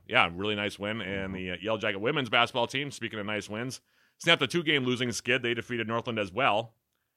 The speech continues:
Speaker 1: in game two of that doubleheader. They're now five and six overall, three and oh in the U mac. So in a good spot right now,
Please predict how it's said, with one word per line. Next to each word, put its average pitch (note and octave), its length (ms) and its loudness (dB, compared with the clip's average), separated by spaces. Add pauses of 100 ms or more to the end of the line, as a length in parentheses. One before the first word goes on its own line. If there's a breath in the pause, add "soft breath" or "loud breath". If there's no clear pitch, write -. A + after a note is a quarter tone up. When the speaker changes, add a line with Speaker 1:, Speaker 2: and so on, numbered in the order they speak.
(160)
Speaker 1:
in E2+ 140 -14
game G2 340 -2
two B2 220 -6
of G2+ 60 -2
that F#2+ 140 -2
doubleheader. F#2+ 540 -2
They're F#2+ 140 -4
now F#2 120 -4
five G2+ 240 -2
and F#2 80 -8
six G#2 200 -8
overall, G2 360 -2
three G#3 280 -2
and D3 80 0
oh E3 120 2
in A#2 60 -2
the G#2+ 60 -4
U C3+ 80 -6
mac. E2+ 320 -10 (540)
So G2 220 -2
in G2 80 -4
a F#2 60 -8
good F#2 160 -8
spot F#2 260 -2
right F2+ 200 -6
now, F2+ 240 -8